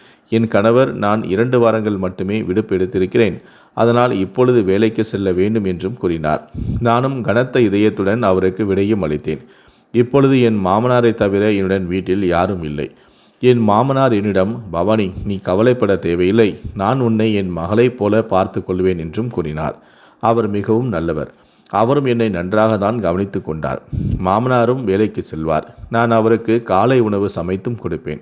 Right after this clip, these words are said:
அவர் வேலைக்கு செல்லும்போது வீட்டில் உள்ள, வீட்டு உள்ளே இருந்து பூட்டிக்குள் யாராவது வந்தால் உடனே கதவை திறக்காதே. முதலில் அது யார் என்று கேள். அவளிடமிருந்து பதில் வந்ததும் பிறகு கதவை திற என்று எனக்கு அறிவுரையும் கூறுவார்.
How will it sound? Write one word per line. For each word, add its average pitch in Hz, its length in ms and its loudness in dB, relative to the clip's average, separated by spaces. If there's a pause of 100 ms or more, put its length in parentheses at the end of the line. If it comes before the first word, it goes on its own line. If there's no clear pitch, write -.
(480)
அவர் 123 280 2
வேலைக்கு 131 420 0
செல்லும்போது 98 800 -2 (260)
வீட்டில் 131 380 2
உள்ள, 107 420 4 (340)
வீட்டு 127 360 0
உள்ளே 113 320 4
இருந்து 98 540 0 (320)
பூட்டிக்குள் 127 640 0
யாராவது 104 520 2
வந்தால் 101 520 -2
உடனே 104 320 -2
கதவை 104 360 0
திறக்காதே. 95 640 0 (260)
முதலில் 123 340 4
அது 104 220 2
யார் 90 280 2
என்று 95 300 -2
கேள். 95 300 -2 (340)
அவளிடமிருந்து 117 800 2
பதில் 104 340 0
வந்ததும் 101 540 0
பிறகு 131 320 2
கதவை 107 380 2
திற 101 360 0
என்று 95 260 -2
எனக்கு 92 340 -2
அறிவுரையும் 101 520 2
கூறுவார். 78 520 -2